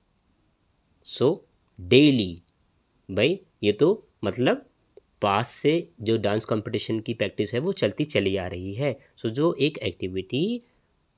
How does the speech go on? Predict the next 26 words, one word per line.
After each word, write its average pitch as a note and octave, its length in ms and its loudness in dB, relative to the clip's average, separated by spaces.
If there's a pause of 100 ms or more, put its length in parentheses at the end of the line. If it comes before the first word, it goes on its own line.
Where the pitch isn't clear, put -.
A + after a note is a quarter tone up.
पास G#2 280 4
से C#3+ 280 2
कंटिन्यूटी G#2 520 -2
में G2 160 -6
रहती F#2 400 -10
है D#3+ 280 -6 (220)
वहाँ F2+ 440 -4 (680)
प्रेजेंट G2 520 -2 (420)
इंडेफिनिट G2 600 -2
टेंस F2+ 240 -6
का G2 100 -10
ही F2 200 -10
यूज़ A2+ 360 -6
किया F2 220 -6
जाता F2 320 -8
है। D#3 200 -2
My A2 520 0 (120)
friend F#2+ 280 -2
क्योंकि G2+ 220 0
सिंगुलर G2 400 -4
है G#3+ 220 -4 (200)
इसलिए A2 300 0
यहाँ F#2 240 -8
पर G2 100 -4
ऑप्शन G2+ 500 -4
B, F2+ 160 -8